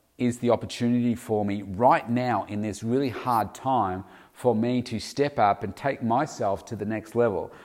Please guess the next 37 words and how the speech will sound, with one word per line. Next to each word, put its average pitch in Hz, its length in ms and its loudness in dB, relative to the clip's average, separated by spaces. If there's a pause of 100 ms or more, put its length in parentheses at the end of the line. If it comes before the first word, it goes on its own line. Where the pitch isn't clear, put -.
(100)
so 120 200 2
that 113 180 0
I 135 100 4
can 135 140 -6
be 123 100 0
a 104 60 -2
better 110 200 -2
coach, 123 440 -2
I 117 80 -4
can 107 140 -6
be 107 120 -4
a 107 40 -4
better 110 160 4
person 123 540 2
for 110 160 -6
me 127 320 0
first, 135 520 0 (340)
but 113 100 -2
then 143 180 2
be 131 120 4
a 110 40 2
better 113 180 2
coach, 127 360 -2
a 113 40 -6
better 101 220 -2
dad, 117 340 0
a 135 40 -4
better 95 240 -2
friend, 127 360 -2
a 113 40 -2
better 95 220 -2
lover, 113 320 2
a 123 40 -2
better 98 200 -6
partner, 127 420 0
a 113 40 -2
better, 98 280 -2